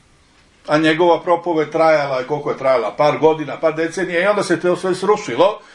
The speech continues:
Kaže: Nemac po imenu Adolf Hitler osvojio je svet i onda se to sve srušilo. Aleksandar Makedonski osvojio je tada ceo svet u ono vreme. Imao je trideset i tri godine kao Isus i sad ljudi kažu,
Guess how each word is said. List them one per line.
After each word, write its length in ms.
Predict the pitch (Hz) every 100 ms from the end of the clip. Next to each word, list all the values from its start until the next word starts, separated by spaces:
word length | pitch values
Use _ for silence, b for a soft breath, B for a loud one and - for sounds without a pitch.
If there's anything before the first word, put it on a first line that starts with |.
| B
Kaže: 280 | 180 175 165
Nemac 420 | 151 165 180 180 180
po 80 | 175
imenu 240 | 165 165
Adolf 320 | 156 160 165 -
Hitler 360 | 180 175 165 -
osvojio 500 | 147 - 170 180 170
je 80 | 156
svet 320 | 175 180 175
i 80 | 170
onda 160 | 165
se 140 | 160 156
to 120 | 185
sve 180 | 196 190
srušilo. 720 | 196 226 226 123 151 190 - B B B -
Aleksandar 720 | - 160 180 - 196 196 196
Makedonski 720 | 180 175 185 190 196 - 185
osvojio 380 | 160 175 180 185
je 120 | 165
tada 320 | 175 170 175 170
ceo 340 | 190 233 180
svet 380 | - 170 165 -
u 80 | 143
ono 280 | 147 156 139
vreme. 460 | 147 147 170 180 - B B B
Imao 220 | 160 175 196
je 120 | 175
trideset 440 | 170 175 180 165
i 80 | 156
tri 160 | 165 175
godine 420 | 180 185 175 139
kao 240 | 170 151
Isus 320 | 190 220 247 233
i 80 |
sad 260 | - 240 240
ljudi 160 | 285 240
kažu, 180 | 277